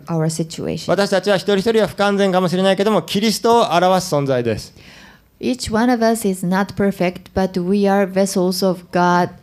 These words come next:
Speaker 1: Uh, we are vessels to manifest Christ.
Speaker 2: まあ、日本語でクリスチャンのことをキリスト者と言いますけども、
Speaker 1: In Japanese, Christians are called キリスト者.
Speaker 2: それはキリストにつくものであるという意味です。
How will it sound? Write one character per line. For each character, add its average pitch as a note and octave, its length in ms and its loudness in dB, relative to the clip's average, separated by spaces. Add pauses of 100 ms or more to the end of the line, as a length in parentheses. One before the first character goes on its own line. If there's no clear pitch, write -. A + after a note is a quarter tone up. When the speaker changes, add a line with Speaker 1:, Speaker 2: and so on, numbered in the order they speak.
(240)
Speaker 1:
Uh, - 520 -6
we G3 220 0
are F3 140 2
vessels F#3 680 -2
to F3+ 280 0
manifest F#3 680 -2
Christ. C#3 440 -6
Speaker 2:
ま D#3+ 80 2
あ、 - 20 -2
日 F#3+ 100 0
本 G3+ 140 0
語 G3+ 80 2
で G3 160 2
ク F#3 160 -8
リ F#3 100 0
ス - 80 -10
チ C4+ 60 -6
ャ D3+ 40 2
ン C#3+ 40 -2
の C#3 80 0
こ B2+ 80 -6
と B2+ 100 -2
を A#2+ 40 -4
キ - 180 -6
リ F3+ 100 0
ス E3+ 80 -10
ト F3 100 -2
者 E3+ 220 -2
と C3 140 -6
言 A2+ 100 -2
い - 20 -4
ま G#2 120 -4
す - 80 -14
け G#2+ 80 -10
ど G2+ 80 -8
も、 D3 200 -6 (200)
Speaker 1:
In G3+ 120 -2
Japanese, G3+ 920 -2
Christians G3+ 520 -2
are F#3 120 0
called F3+ 360 -2
キ - 160 -10
リ F3+ 80 -2
ス - 80 -10
ト F3+ 140 -4
者. D3+ 320 -6
Speaker 2:
そ D3 140 -4
れ D#3 80 2
は E3 120 2
キ - 160 -8
リ E3 100 0
ス - 60 -6
ト E3+ 120 0
に E3 100 -2
つ - 160 -10
く F3 120 -2
も C#3+ 140 0
の C#3+ 100 0
で C3+ 100 2
あ D3+ 100 4
る D3 80 -2
と C#3+ 100 -6
い A#2 60 0
う - 20 0
意 A2 40 0
味 G#2 120 -2
で F#2 140 -6
す。 - 160 -20